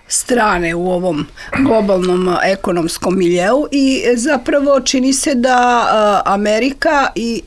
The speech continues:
profitira od toga što je podstakla sve te ekonomske sukobe, dok je Evropa u popriličnoj krizi, ne samo po pitanju energetike,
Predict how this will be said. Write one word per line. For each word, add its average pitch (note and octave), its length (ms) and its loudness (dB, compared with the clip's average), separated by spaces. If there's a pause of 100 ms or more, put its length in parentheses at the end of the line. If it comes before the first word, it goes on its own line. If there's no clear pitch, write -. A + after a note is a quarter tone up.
(140)
profitira C4 720 0
od - 300 -4
toga G3+ 340 0
što - 180 -2
je G3+ 40 0
podstakla - 580 -4
sve F3 220 -2
te G#3 140 -2
ekonomske F3+ 560 -4
sukobe, A#3 600 -2 (360)
dok G#3 300 -2
je G3+ 120 0
Evropa G3 480 0
u A3+ 160 2
popriličnoj B3 760 0
krizi, A#3+ 420 0
ne A3 140 0
samo C4+ 340 0
po B3+ 140 -6
pitanju C4+ 460 0
energetike, B3 760 -2